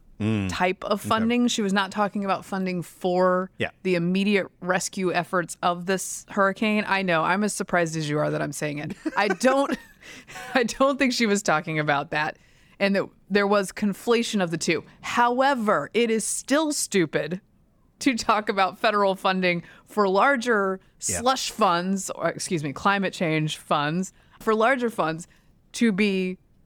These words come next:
Speaker 2: doled out based on race is essentially what she's saying.
Speaker 1: Yeah, well,
Speaker 2: That's
Speaker 1: I mean,
Speaker 2: still
Speaker 1: I,
Speaker 2: bad.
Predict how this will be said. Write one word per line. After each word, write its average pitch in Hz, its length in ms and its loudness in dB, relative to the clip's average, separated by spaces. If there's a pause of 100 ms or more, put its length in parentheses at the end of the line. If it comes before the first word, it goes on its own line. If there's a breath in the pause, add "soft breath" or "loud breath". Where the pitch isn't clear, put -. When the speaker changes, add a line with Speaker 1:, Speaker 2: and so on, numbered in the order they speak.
(460)
Speaker 2:
doled 208 300 2
out 180 400 0
based 175 320 0
on 147 400 0 (460)
race 180 400 -2
is 165 120 -4
essentially 175 440 0
what 151 160 -2
she's 156 200 -6
saying. - 440 -6
Speaker 1:
Yeah, 90 80 -8
well, 147 160 4
Speaker 2:
That's 170 120 0
Speaker 1:
I 156 60 0
mean, 160 80 2
Speaker 2:
still 285 140 2
Speaker 1:
I, - 40 -2
Speaker 2:
bad. 220 280 2